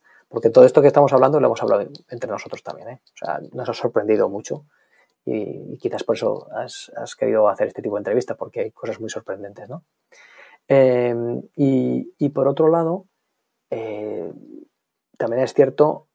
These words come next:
que una de las promesas que hicimos cuando bautizamos a la niña era que le íbamos a educar en el, en el catolicismo, ¿no?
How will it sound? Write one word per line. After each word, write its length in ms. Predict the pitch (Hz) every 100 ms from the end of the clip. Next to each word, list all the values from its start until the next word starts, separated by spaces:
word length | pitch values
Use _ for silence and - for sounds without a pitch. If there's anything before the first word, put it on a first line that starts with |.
| _ _
que 460 | - 120 113 113 113 - _ _
una 200 | 143 127
de 80 | 127
las 140 | 117
promesas 420 | 135 120 117 117
que 60 | 123
hicimos 220 | 135 131
cuando 200 | - 107
bautizamos 440 | 101 101 110 104 131
a 40 |
la 100 | 120
niña 360 | 135 135 147 -
era 180 | - -
que 100 | -
le 40 | 117
íbamos 200 | 107 -
a 40 |
educar 480 | 104 95 135 123 - _ _ _ _ _ _ _ _
en 200 | 120 117
el, 480 | - - - - -
en 100 | 123
el 100 | 120
catolicismo, 540 | 107 104 101 170 170
¿no? 180 | 139 226